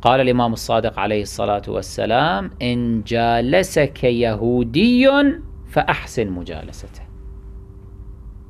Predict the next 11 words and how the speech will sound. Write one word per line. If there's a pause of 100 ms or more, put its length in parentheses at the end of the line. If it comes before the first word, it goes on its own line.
(520)
هذا
ما
نلتزم
نحن
به. (1900)
إذن (840)
إن
فكرنا
ليس
فكراً
إقصائياً،